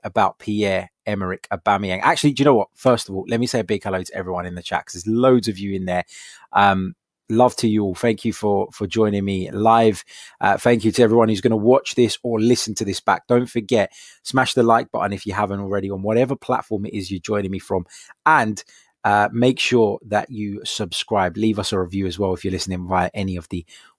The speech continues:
podcast platforms. Right, let's, um, let's get into it.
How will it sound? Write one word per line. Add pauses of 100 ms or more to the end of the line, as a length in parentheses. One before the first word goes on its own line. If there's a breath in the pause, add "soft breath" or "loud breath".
podcast (140)
platforms. (840 loud breath)
Right,
let's,
um, (840)
let's
get
into
it.